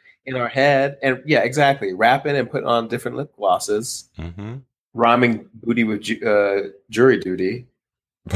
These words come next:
Speaker 1: You know.
Speaker 2: <laughs> You said jury booty. Stupid.
Speaker 1: <laughs>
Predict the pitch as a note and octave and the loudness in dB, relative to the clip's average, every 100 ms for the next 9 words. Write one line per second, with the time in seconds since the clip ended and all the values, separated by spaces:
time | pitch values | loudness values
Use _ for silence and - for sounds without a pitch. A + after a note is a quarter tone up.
0 | F#2+ - F2+ C3 F#2 F2+ D#2 D2+ G2 - | -4 -2 -2 0 -2 -2 -6 -6 -10 -10
1 | - - D2+ D2 D2+ C#2+ C#2+ C#2+ C#2+ D2+ | -8 -6 -6 -4 -4 -4 -8 -8 -8 -6
2 | D2 - - - - - _ - - - | -8 -12 -20 -20 -18 -20 _ -10 -8 -8
3 | C#2+ C#2+ C#2 - - - | -8 -2 0 0 -2 -6